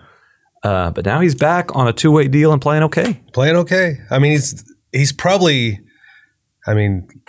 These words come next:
Speaker 2: almost literally outgrown the G League. Like, they put
Speaker 1: Uh-huh.
Speaker 2: him down there and he just goes off for thirty-three and fifteen and four.
Speaker 1: Mm-hmm.
Speaker 2: Um,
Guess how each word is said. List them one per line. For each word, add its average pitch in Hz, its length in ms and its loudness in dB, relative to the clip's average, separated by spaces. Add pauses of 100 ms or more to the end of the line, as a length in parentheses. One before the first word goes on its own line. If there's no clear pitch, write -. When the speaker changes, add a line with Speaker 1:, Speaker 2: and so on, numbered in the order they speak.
Speaker 2:
almost 127 300 -2
literally 120 380 0
outgrown 120 440 -2
the 107 80 -2
G 110 200 0
League. 101 300 -4 (100)
Like, 113 120 -2
they 123 100 -2
put 90 120 -2
Speaker 1:
Uh-huh. 156 100 2
Speaker 2:
him 131 60 0
down 123 200 0
there 131 200 0
and 117 80 0
he 120 80 0
just 110 240 -2
goes 110 220 0
off 107 220 0
for 117 100 -4
thirty-three 113 600 -2
and 101 160 -4
fifteen 113 420 -2
and 101 140 -2
four. 104 520 -2
Speaker 1:
Mm-hmm. 135 680 -2
Speaker 2:
Um, 101 400 0